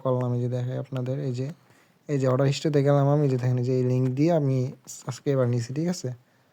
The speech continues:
এই লিংক দিয়ে, ঠিক আছে? তো এই লিংক দিয়ে আমি একশোটা নিছি, এই যে এখানে পেন্ডিং দেখাচ্ছে, রিফ্রেশ দিয়ে আমি এই যে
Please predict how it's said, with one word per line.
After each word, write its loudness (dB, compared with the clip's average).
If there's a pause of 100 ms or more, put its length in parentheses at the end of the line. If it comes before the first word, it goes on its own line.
(440)
এই 0
লিংক 4
দিয়ে, 0
ঠিক -6
আছে? -14
তো -4
এই 2
লিংক 4 (100)
দিয়ে 4
আমি 4
একশোটা 0 (100)
নিছি, -2
এই -2
যে -4
এখানে -6 (200)
পেন্ডিং 0
দেখাচ্ছে, 0 (140)
রিফ্রেশ -4
দিয়ে -4
আমি -4 (2750)
এই -4
যে -6